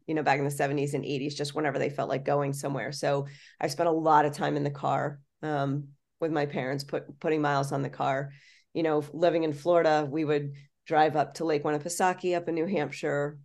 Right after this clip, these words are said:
Um, we had family up there. Um, we did, we drove out to the Grand Canyon, um,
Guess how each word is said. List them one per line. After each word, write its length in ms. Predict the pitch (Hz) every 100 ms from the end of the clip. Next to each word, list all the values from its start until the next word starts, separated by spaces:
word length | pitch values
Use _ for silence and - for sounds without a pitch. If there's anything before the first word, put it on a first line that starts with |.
| -
Um, 240 | 147 139
we 80 | 143
had 100 | 135
family 320 | 131 139 135
up 160 | 139 143
there. 480 | 156 160 151 147 147 - _ _ -
Um, 460 | 135 131 131 143 143 -
we 140 | 147
did, 460 | 151 147 143 143 151 _ _ _
we 120 | 156 156
drove 460 | 139 160 156 147
out 360 | 147 147 147 -
to 100 | 165
the 80 | 165
Grand 320 | 156 147 147
Canyon, 580 | 160 147 143 143 143 - _ _ _ 151
um, 500 | 147 143 143 147